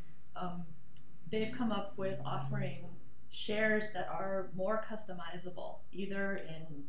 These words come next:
size, like feeding many people or feeding few people, or, um, even product. Some have market shares where instead of getting a bag of pre-packed vegetables,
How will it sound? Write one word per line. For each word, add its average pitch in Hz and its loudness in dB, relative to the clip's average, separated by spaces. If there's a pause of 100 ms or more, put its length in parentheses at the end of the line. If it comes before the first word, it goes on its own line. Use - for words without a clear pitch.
(120)
size, - -2
like - -2
feeding 202 0
many 196 2
people 185 0
or 170 0
feeding 170 -2
few 185 -2
people, 180 -2 (460)
or, 190 2
um, 180 0 (420)
even 180 0 (100)
product. - 2
Some 185 0
have 196 0
market 151 -2
shares - -2 (260)
where 175 -2
instead 165 0
of 135 -2
getting 175 -2
a - -2
bag 165 -2
of 143 -2 (120)
pre-packed - 0
vegetables, - -2